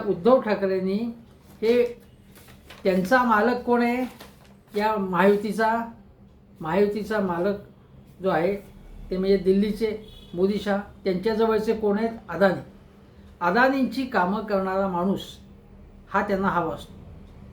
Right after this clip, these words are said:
एकनाथ शिंदे पहिल्यांदा सहकुटुंब, सहपरिवार म-, मोदीजींना भेटायला गेले, तेव्हा बाकी काही चौकशी न करता महाराष्ट्र कसा चालला आहे, महाराष्ट्राचा कारभार कसा, अदानींची कामं पटापटा करा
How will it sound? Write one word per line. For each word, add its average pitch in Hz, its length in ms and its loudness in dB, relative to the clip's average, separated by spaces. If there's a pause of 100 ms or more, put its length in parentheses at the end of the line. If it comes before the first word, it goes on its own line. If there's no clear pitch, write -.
(640)
एकनाथ 208 460 2
शिंदे 226 240 2
पहिल्यांदा 220 480 0
सहकुटुंब, 226 640 0
सहपरिवार 208 680 2 (360)
म-, 196 280 -8
मोदीजींना 202 520 0
भेटायला 196 340 0
गेले, 196 220 2
तेव्हा 202 220 -4
बाकी 208 340 -2
काही 220 340 0
चौकशी 240 480 -2
न 240 180 -2
करता 208 460 -2 (300)
महाराष्ट्र 214 460 0
कसा 226 280 -2
चालला 214 300 0
आहे, 196 140 2
महाराष्ट्राचा 196 500 -4
कारभार 202 360 -2
कसा, 220 340 -4 (760)
अदानींची 262 580 2
कामं 240 280 -2
पटापटा 247 680 -2
करा 240 320 2